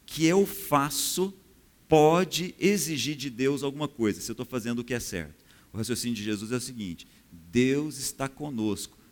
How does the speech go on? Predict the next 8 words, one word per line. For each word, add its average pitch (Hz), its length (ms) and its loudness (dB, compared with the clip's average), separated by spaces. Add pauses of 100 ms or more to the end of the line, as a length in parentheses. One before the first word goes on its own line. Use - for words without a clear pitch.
(120)
sempre, - 680 -6 (500)
independentemente 127 1300 0
do 117 80 -14
que - 80 -12
nós 113 260 -4
fazemos 95 360 -8
de 87 80 -12
certo 127 640 -2